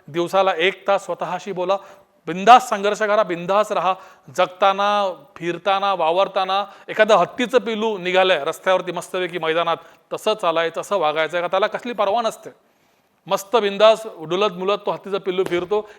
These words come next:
कारण ते स्वतःमध्ये बिंदू, बिंदास आणि बेधुंद असतं. तसं जगायचं आयुष्यामध्ये. समाज जगताना चोवीस तास अलर्ट राहायचं. हे जे शोल्डर्स आहेत, हे जे खांदे आहेत ना, नेहमी ताठ ठेवायचे. याच्यावरती बरंच काही ठरतं मित्रांनो. रेसमध्ये त्याच घोड्यावरती पैसे लागतात,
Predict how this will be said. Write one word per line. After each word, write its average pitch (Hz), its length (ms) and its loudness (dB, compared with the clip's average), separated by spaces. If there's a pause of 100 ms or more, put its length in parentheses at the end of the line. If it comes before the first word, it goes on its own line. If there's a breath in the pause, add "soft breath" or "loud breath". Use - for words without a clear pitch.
कारण 196 360 0
ते 202 80 -2
स्वतःमध्ये 196 560 -6
बिंदू, 165 420 -10
बिंदास 170 440 0
आणि 202 160 -4
बेधुंद 185 400 -4
असतं. 143 300 -6 (360 loud breath)
तसं 202 200 -6
जगायचं 165 460 -2
आयुष्यामध्ये. 147 480 -6
समाज 160 260 -4
जगताना 180 300 -4
चोवीस 208 460 -2
तास 226 220 4 (260 loud breath)
अलर्ट 214 260 0
राहायचं. 220 400 2 (260 loud breath)
हे 196 60 -8
जे 208 120 0
शोल्डर्स 214 500 0
आहेत, 196 100 0
हे 190 80 -4
जे 202 140 -4
खांदे 180 260 -4
आहेत 214 140 -6
ना, 208 80 -6
नेहमी 185 240 -8
ताठ 165 280 -4
ठेवायचे. 139 380 -8 (320 loud breath)
याच्यावरती 175 400 -2
बरंच 170 280 -2
काही 170 140 -4
ठरतं 156 320 -10
मित्रांनो. 139 380 -10 (300 loud breath)
रेसमध्ये 190 580 -2
त्याच 180 360 0
घोड्यावरती 180 420 0
पैसे 165 340 -4
लागतात, 156 360 -2